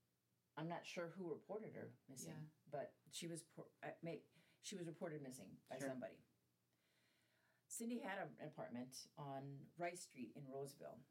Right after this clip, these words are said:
Speaker 1: The police talked to her roommate, Patrick Thomas Walsh. He told them that she left for California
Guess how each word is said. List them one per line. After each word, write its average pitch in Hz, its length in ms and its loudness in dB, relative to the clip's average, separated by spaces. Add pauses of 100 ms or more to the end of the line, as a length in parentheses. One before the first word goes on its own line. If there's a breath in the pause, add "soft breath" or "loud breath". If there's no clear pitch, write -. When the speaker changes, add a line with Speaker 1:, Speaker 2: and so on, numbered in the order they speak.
Speaker 1:
The 147 80 -6
police 185 280 -2
talked 170 300 -2
to 196 60 -4
her 185 160 -2
roommate, 151 540 -2 (240)
Patrick 196 480 -2
Thomas 160 480 0
Walsh. - 460 -2 (720 soft breath)
He 220 100 0
told 226 320 2
them 151 140 2
that 139 100 -2
she 165 160 -2
left 156 220 2
for 202 80 -14
California 151 640 0